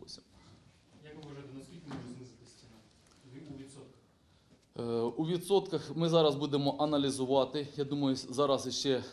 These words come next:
Speaker 1: недоцільно це казати. Приблизно, е, встановлення тарифу набуде десь чинності десь двадцятого квітня. Я думаю, ближче, яка буде ситуація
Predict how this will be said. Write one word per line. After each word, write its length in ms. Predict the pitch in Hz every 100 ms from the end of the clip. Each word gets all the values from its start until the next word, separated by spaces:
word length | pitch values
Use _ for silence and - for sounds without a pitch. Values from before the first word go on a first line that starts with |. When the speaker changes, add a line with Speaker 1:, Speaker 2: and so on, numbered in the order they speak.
| -
Speaker 1:
недоцільно 600 | 135 143 135 135 135 135
це 160 | 135
казати. 560 | 127 143 135 135 135 131 - - -
Приблизно, 760 | 147 139 170 180 - 151 139
е, 500 | 131 123 127 120 117
встановлення 680 | 113 - 147 156 147 143 139
тарифу 600 | 135 135 147 135 127 120 127
набуде 460 | 135 127 143 131
десь 260 | 123 123 -
чинності 540 | 139 135 123 - 120 - -
десь 440 | 120 135 131 - 90 123
двадцятого 540 | 110 127 147 139 120 117
квітня. 560 | 120 123 113 127 143 139 - _ _ -
Я 60 | -
думаю, 220 | 151 147
ближче, 500 | 143 160 156 143 135
яка 220 | 139 139 143
буде 240 | 135 135
ситуація 840 | 139 135 139 131 117 - 110 98